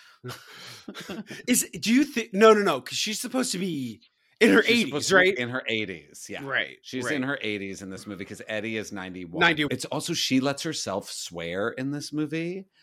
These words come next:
Speaker 1: like she doesn't in anything else. And my first favorite one is, w-, she doesn't wanna go do this live taping of this special event, this reunion of her and Eddie Sparks, this medal from the President of the United States.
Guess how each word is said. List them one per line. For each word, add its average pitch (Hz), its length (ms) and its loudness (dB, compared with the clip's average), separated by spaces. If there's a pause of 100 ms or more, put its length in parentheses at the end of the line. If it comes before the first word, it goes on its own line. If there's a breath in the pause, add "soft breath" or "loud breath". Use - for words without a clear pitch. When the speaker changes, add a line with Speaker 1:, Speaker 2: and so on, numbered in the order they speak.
(140)
Speaker 1:
like 110 200 -2
she - 160 -8
doesn't 104 360 -4
in 98 220 -8
anything 87 440 -10
else. - 600 -16 (320 soft breath)
And 110 240 -2
my 104 160 0 (100)
first 123 360 4
favorite 104 480 0
one 92 260 -4
is, 76 480 -14 (160)
w-, 110 200 -10
she - 180 -2
doesn't 127 320 2
wanna 117 160 4
go 107 160 2
do 95 260 -4
this 92 360 -4
live 92 480 -6
taping 95 420 -8
of 85 140 -8
this 87 180 -8
special - 560 -6
event, 90 480 -6 (240 soft breath)
this - 240 -6
reunion 95 540 -6
of 95 100 -8
her 95 200 -6
and 92 100 -4
Eddie 90 120 -8
Sparks, 90 460 -8
this - 220 -10
medal 92 380 -4
from 95 180 -8
the 90 80 -6
President 95 400 -8
of - 20 -6
the 95 60 -6
United 92 460 -8
States. 98 500 -8